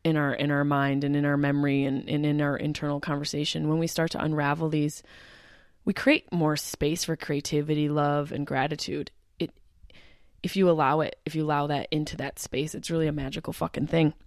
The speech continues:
And you start to be able to be there for more people.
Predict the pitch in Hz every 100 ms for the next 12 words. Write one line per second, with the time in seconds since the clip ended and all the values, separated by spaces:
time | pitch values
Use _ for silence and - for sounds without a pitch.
0 | - 214 208 214 202 226 208 - 190 180
1 | 180 - 165 170 160 151 - - - -
2 | - - - - - - - - 160 156
3 | 165 - 165 156 151 170 - 143